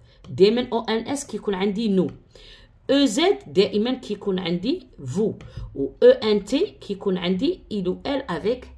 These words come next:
S. نقول j'habite, tu habites, il ou elle habite, nous habitons, vous habitez,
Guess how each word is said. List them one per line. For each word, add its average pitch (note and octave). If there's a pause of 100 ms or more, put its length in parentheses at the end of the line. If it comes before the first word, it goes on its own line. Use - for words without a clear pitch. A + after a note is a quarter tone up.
(200)
S. F#3 (480)
نقول C#3
j'habite, A#3 (500)
tu G3
habites, F#3 (520)
il G3+
ou F#3+
elle F3+
habite, F3 (480)
nous F#3
habitons, F3+ (360)
vous F3+
habitez, F#3+